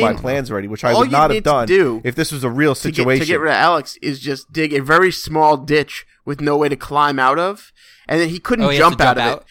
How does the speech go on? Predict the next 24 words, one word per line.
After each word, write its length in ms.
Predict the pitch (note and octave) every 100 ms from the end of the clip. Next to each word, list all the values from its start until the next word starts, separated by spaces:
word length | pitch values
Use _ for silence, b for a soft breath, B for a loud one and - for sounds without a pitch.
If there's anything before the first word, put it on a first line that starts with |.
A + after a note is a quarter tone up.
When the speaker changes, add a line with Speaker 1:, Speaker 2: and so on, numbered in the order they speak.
| b
Speaker 2:
He 100 | -
really 180 | G3+ A3
couldn't 240 | A3 G#3+ B2
Speaker 3:
Yeah, 100 | A2+
Speaker 2:
jump 220 | E3 D#3+
out 120 | E3
Speaker 3:
no, 60 | D#3
Speaker 2:
of 60 | F#2+
it. 40 |
Speaker 3:
no 140 | C#3+
way. 220 | C#3+ B2 A2
Speaker 2:
So, 320 | D#3 D3 C3+
uh, 60 |
he 100 | B2
Speaker 1:
Oh, 160 | B2 A2
Speaker 2:
would 80 | G#2+
just 60 | A2
Speaker 1:
right. 80 | G#2+
Speaker 2:
be 60 |
Speaker 3:
No 60 | C3+
Speaker 2:
stuck 280 | C3+ F3 C3
Speaker 3:
way. 40 |
Speaker 2:
there. 340 | A#2 G#2 C#3+ -
Speaker 1:
Right, 260 | A2+ A2+